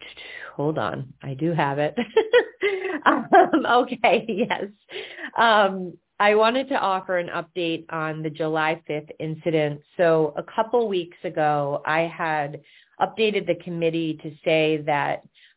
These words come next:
I had made a motion that would evoke this committee or members of this committee to participate in another committee for a reconciliation process.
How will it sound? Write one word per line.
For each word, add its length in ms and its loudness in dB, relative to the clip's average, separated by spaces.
I 160 4
had 440 0
made 220 -4
a 40 -2
motion 640 -6
that 140 -8
would 300 -8
evoke 600 0
this 320 4
committee 500 0
or 160 -2
members 480 -2
of 120 -10
this 160 -8
committee 440 -2
to 100 -12
participate 1040 -2
in 160 -2
another 580 2
committee 600 -6
for 140 4
a 40 4
reconciliation 1120 -2
process. 600 -4